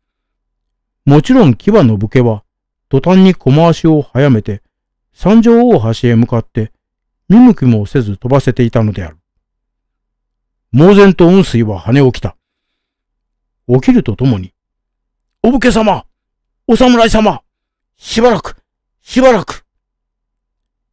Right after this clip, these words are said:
雪を蹴って追いかけていくのだった。横ざまに吹く幅の広い川風は、そのしゃがれた声と姿とを殴るように打って、もうもうと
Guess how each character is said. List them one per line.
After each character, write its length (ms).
雪 300
を 120
蹴 120
っ 40
て 300
追 140
い 40
か 140
け 120
て 180
い 80
く 100
の 120
だ 100
っ 100
た。 160
横 300
ざ 140
ま 120
に 140
吹 160
く 220
幅 280
の 160
広 320
い 60
川 340
風 260
は、 160
そ 200
の 160
し 100
ゃ 20
が 140
れ 100
た 140
声 240
と 200
姿 400
と 120
を 200
殴 320
る 80
よ 180
う 40
に 80
打 120
っ 20
て、 260
も 160
う 20
も 180
う 40
と 260